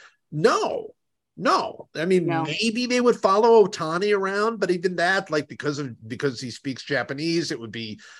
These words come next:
Speaker 1: you know, maybe it'd be tougher to do. Like,
Speaker 2: No, be-, there, no, be-, because they, because each of these episodes ends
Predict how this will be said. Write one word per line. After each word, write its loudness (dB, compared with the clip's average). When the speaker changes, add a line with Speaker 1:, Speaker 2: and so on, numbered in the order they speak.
Speaker 1:
you -4
know, -4
maybe -4
it'd -6
be -10
tougher -6
to -8
do. -2
Like, 2
Speaker 2:
No, 2
be-, -6
there, 2
no, 2
be-, -14
because 2
they, 4
because 0
each -2
of 0
these 0
episodes 0
ends -2